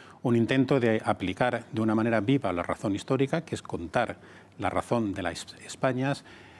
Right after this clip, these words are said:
va atacando y va, eh, desvaneciendo todos los mitos y la leyenda negra, y dice, "¿Por qué los españoles se empeñan en no comprender a su propio país? ¿Por qué se creen que es tan diferente a todos los demás?". Y él,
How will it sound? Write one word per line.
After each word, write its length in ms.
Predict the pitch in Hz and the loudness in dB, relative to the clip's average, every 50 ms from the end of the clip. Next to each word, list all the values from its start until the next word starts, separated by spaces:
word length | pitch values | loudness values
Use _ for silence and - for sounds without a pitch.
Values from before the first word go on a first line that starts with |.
| - - - | -18 -10 -4
va 360 | 113 107 110 110 107 - 107 | 0 2 2 2 2 2 0
atacando 640 | 104 - 107 101 - 123 123 123 117 110 117 113 90 - | 0 -2 -2 -2 0 0 0 2 0 0 0 -2 -4 -4
y 60 | - 104 | -4 0
va, 320 | 110 113 113 110 - - - | 0 2 2 0 -2 -6 -8
eh, 120 | 131 113 95 | -8 -6 -4
desvaneciendo 800 | 113 104 92 113 101 101 95 - - 131 123 117 110 113 104 | -4 -2 -2 0 -2 -2 -2 0 0 0 2 2 2 0 -2
todos 220 | 104 - 113 110 104 | 0 -2 -2 0 0
los 200 | 107 107 - 120 | -2 -2 -2 -2
mitos 420 | 120 123 120 - 113 101 - - | -2 -2 0 0 -2 -2 -2 -2
y 40 | 101 | -4
la 180 | 98 98 92 | -2 -2 -2
leyenda 340 | 92 95 95 104 95 95 101 | -2 -2 -2 -2 -4 -4 -4
negra, 360 | 110 127 123 117 123 135 135 123 | -4 -4 -2 0 0 0 0 2
y 40 | 113 | 0
dice, 200 | 110 - - 104 | 0 0 -2 -4
"¿Por 160 | - 92 - | -4 -6 -4
qué 100 | - 143 | 0 0
los 120 | 127 110 - | 0 0 -2
españoles 440 | - - - 110 113 117 113 - | -4 -4 -4 -2 -2 0 -2 -2
se 260 | - - 113 104 101 101 | -4 -6 -8 -8 -6 -6
empeñan 680 | 98 92 90 - - - - 135 131 123 117 110 107 | -8 -10 -10 -14 -20 -8 -4 -2 0 0 0 0 -2
en 160 | 101 98 101 | -4 -4 -2
no 200 | 110 120 120 117 - - | -2 -2 -2 -4 -6 -6
comprender 560 | - 107 95 85 - 101 95 101 123 123 120 | -4 -4 -2 -2 -4 -4 -2 0 -2 -2 -2
a 60 | 101 | -4
su 120 | - 107 | -8 -6
propio 240 | 95 107 98 120 95 | -6 -4 -4 -4 -6
país? 300 | - 98 117 151 - - - - - - - - - _ - | -6 -6 -8 -8 -8 -10 -16 -20 -20 -20 -20 -20 -20 _ -14
¿Por 120 | - - | -8 -6
qué 100 | - 131 | -6 -4
se 120 | - - | -4 -2
creen 180 | - - 117 117 | -2 0 0 0
que 80 | - 135 | -2 -2
es 60 | - | -2
tan 120 | - 110 | -2 -4
diferente 460 | 113 107 - - 127 131 127 104 - | -4 -4 -4 -2 -2 -2 -2 -2 -4
a 40 | 98 - | -6 -4
todos 200 | - 113 95 95 | -2 -2 -2 -2
los 160 | 95 87 82 | -2 -4 -6
demás?". 300 | 95 92 87 90 - - - - - - - - - _ - | -6 -8 -8 -10 -12 -16 -20 -20 -20 -20 -20 -20 -20 _ -6
Y 140 | 113 113 | -2 0
él, 240 | 117 127 139 147 151 | 2 2 2 2 0